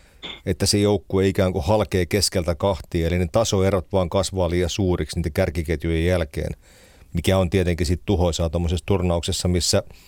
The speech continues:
todennäköisesti neljällä, viidellä muulla maalla on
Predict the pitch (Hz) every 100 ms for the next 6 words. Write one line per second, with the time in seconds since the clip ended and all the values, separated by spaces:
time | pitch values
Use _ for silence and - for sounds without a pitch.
0 | - - - - - 101 95 90 87 92
1 | - 92 98 92 90 92 95 92 95 98
2 | 87 87 87 87 92 95